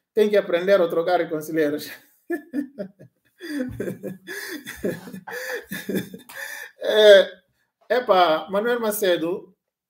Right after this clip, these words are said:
ah, só para lhe dizer também que, eh, nós realmente estamos a passar por uma situação muito difícil. Nós, os guineenses, os guineenses, eh, que estão do lado do bem,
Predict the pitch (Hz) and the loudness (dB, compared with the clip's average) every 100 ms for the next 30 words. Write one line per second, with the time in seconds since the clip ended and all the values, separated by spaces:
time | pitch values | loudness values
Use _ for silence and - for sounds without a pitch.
0 | - 185 165 165 165 165 165 277 208 196 | -10 -6 -4 -2 -2 -4 -4 -6 -2 -2
1 | 190 185 190 180 156 160 175 160 147 139 | -2 -4 -4 -4 -4 -4 -6 -6 -6 -4
2 | 135 143 147 143 139 139 139 139 180 208 | -6 -8 -8 -8 -8 -10 -12 -8 -2 -2
3 | 208 175 170 185 190 185 190 175 156 147 | -2 -6 -6 -6 -6 -6 -8 -8 -10 -12
4 | - 156 - - 151 165 151 - - - | -8 -6 -8 -14 -14 -10 -12 -14 -20 -12
5 | 143 143 156 156 147 131 - 127 120 _ | -10 -10 -10 -10 -14 -16 -14 -14 -16 _
6 | _ _ _ _ _ _ 185 240 220 185 | _ _ _ _ _ _ 4 4 4 -2
7 | 160 165 165 139 131 127 - _ _ _ | -4 -4 -2 -4 -8 -14 -18 _ _ _
8 | _ _ _ _ 160 160 160 185 220 226 | _ _ _ _ -10 -8 -4 0 2 0
9 | 226 226 240 - _ _ _ _ 170 160 | -2 -6 -8 -12 _ _ _ _ -2 4
10 | 160 160 160 160 156 - - 220 214 190 | 6 6 6 6 6 2 -4 0 0 2
11 | 185 190 190 185 156 165 147 127 | 4 4 2 -4 -4 -4 -4 -6